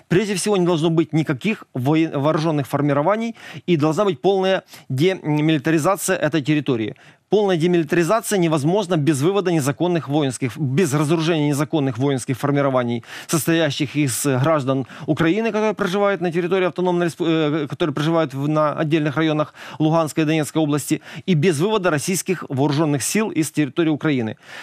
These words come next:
Вопрос о восстановлении контроля над границей, он тоже является ключевым, потому что, э, вот это, э, на сегодняшний день это один из самых больших камней преткновения. Украинская сторона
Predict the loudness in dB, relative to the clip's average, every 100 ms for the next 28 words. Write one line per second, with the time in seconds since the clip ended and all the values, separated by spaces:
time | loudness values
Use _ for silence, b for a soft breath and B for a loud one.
0 | B -2 0 0 -2 0 2 2 0 0
1 | 0 2 2 0 0 -2 2 2 2 0
2 | 0 0 0 -2 -2 -2 0 -2 0 0
3 | 2 2 2 0 -4 -2 -2 0 -2 -4
4 | -8 B B -4 0 -2 0 -2 0 0
5 | 0 2 0 -2 -4 -2 0 -2 -4 -4
6 | -2 0 0 -2 -2 -2 0 0 0 2
7 | 0 0 0 0 0 0 0 -2 0 -2
8 | 0 0 0 -2 -4 -2 0 -2 -6 B
9 | B -2 0 0 0 -2 0 0 2 0